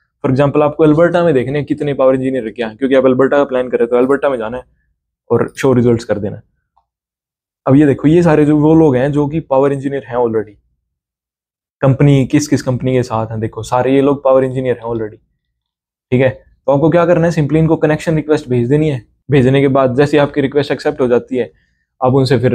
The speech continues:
अपना जो भी आपके क्वेश्चंस हैं कि मैं है ना नया, कि मैं प्लान कर रहा हूँ कनाडा आने का और क्या आप मेरे को प्लीज गाइड सकते हो कि how is power engineer profession। जब उनको आप ये पूछोगे तो कोई दूसरे की है ना ऐसे हेल्प कर देते हैं, ऐसा है ना कोई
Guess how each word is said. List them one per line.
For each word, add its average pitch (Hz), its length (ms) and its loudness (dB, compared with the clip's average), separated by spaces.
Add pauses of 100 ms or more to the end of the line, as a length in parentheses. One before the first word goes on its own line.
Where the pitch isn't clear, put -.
(120)
अपना 120 320 -2
जो 131 200 2
भी 131 60 2
आपके 127 220 -2
क्वेश्चंस 120 380 -10
हैं 104 80 -14
कि 123 160 -2
मैं 123 140 -2
है 120 100 -4
ना 165 180 -2
नया, 131 520 2 (720)
कि 143 40 4
मैं 135 120 4
प्लान 135 280 0
कर 135 120 2
रहा 139 100 0
हूँ 139 100 0
कनाडा 135 340 2
आने 135 220 -2
का 143 120 -6 (500)
और 117 140 0 (960)
क्या 135 100 2
आप 131 200 0
मेरे 131 140 -2
को 131 80 -2
प्लीज 139 280 2
गाइड 131 180 2
सकते 131 280 -4
हो 131 60 -2
कि 135 160 -4
how 131 200 -2
is 131 240 0
power 123 200 4
engineer 120 340 -2
profession। 113 500 -6 (600)
जब 143 100 4
उनको 156 180 2
आप 156 120 2
ये 165 80 4
पूछोगे 160 420 0
तो 139 180 0 (840)
कोई 170 260 4
दूसरे 156 440 0
की 156 80 -2
है 147 100 -2
ना 147 120 -6
ऐसे 156 160 -4
हेल्प 135 160 0
कर 131 180 -6
देते 117 280 -8
हैं, 127 80 -4
ऐसा 131 120 -6
है 127 80 -4
ना 139 100 -2
कोई 143 220 2